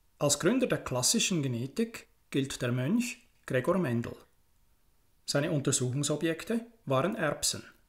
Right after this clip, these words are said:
Mit ihnen führte er im Klostergarten Kreuzungsexperimente durch und wertete sie statistisch aus. Damit konnte er als erster erklären, nach welchen Gesetzmäßigkeiten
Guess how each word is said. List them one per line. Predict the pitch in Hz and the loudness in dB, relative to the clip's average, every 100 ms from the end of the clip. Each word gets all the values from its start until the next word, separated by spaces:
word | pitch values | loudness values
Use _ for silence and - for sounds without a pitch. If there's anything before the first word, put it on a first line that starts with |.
| _ _ _ _ _ | _ _ _ _ _
Mit | 143 - | -4 -4
ihnen | 143 131 180 262 - - | -4 2 2 2 -2 -16
führte | - 175 180 226 | 0 2 2 2
er | 165 | 2
im | 147 131 | 2 0
Klostergarten | 135 156 - - 143 139 139 127 | 0 0 0 2 0 0 -4 -6
Kreuzungsexperimente | - 107 - 175 160 - 165 156 156 160 175 | -6 -8 -2 0 0 0 0 2 0 0 -2
durch | 165 196 233 - - _ _ | 0 0 -2 -6 -14 _ _
und | 220 | 2
wertete | 151 135 - 190 | 2 0 0 2
sie | 190 | 2
statistisch | 196 - - 123 - 196 - | 2 -2 -2 0 0 -2 -4
aus. | 123 101 - - - _ _ _ _ _ _ _ _ _ _ _ _ _ _ _ - | -6 -4 -4 -6 -8 _ _ _ _ _ _ _ _ _ _ _ _ _ _ _ 4
Damit | 208 262 | 4 4
konnte | - 180 151 | -2 0 2
er | |
als | 131 131 | 2 2
erster | 175 - - | 2 2 0
erklären, | 160 - 123 113 135 247 240 - _ | -4 -4 -8 -4 0 0 -2 -8 _
nach | 156 180 | 0 4
welchen | 226 220 220 | 4 4 2
Gesetzmäßigkeiten | - 147 - 165 170 - - 156 156 - 185 | 4 2 2 2 4 2 2 2 2 0 -2